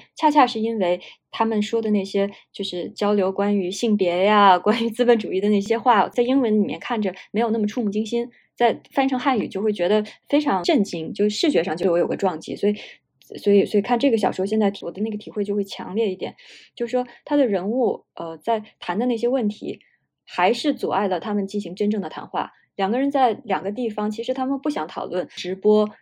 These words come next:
究竟是怎么样一种新的即时的文化上，生产。他们想问的是，他们想说的话是“我很孤独，我希望你说出来，你爱我”。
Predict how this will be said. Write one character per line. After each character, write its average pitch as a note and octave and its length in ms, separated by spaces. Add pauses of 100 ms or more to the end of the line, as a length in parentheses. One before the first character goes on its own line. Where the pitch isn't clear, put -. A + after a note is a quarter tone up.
(140)
究 G#3+ 180
竟 G#3+ 280
是 F#3+ 260
怎 - 180
么 B2 80
样 F#3+ 260
一 F#3+ 100
种 - 220
新 G#3+ 460
的 G3+ 220 (120)
即 G3 260
时 F3+ 180
的 F#3 100
文 E3 160
化 F#3 160
上， - 300
生 F#3+ 240
产。 - 240 (260)
他 B3 140
们 B3 100
想 E3 180
问 A3 160
的 F3 120
是， F#3 220 (160)
他 - 80
们 A#3+ 80
想 D3+ 160
说 G#3+ 160
的 G#3 100
话 G#3 160
是 G3 140
“我 F3+ 120
很 F#3+ 160
孤 G3 140
独， E3+ 220
我 E3 80
希 G#3 140
望 G3+ 180
你 E3 60
说 F3+ 200
出 - 100
来， F3 140
你 E3 80
爱 D3+ 180
我”。 - 220